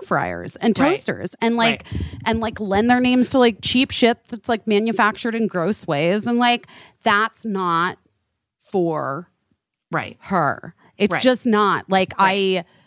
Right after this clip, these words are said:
Speaker 1: as much as I love my expensive life that I can't afford, I, <laughs> I weirdly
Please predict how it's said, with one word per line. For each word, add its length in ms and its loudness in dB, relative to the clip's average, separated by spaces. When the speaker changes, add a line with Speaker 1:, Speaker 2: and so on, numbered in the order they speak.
Speaker 1:
as 160 0
much 300 0
as 140 0
I 100 2
love 640 0
my 480 -2
expensive 720 -2
life 320 0
that 120 -2
I 60 2
can't 480 -2
afford, 760 -2
I, 520 2
<laughs> 460 2
I 640 2
weirdly 840 2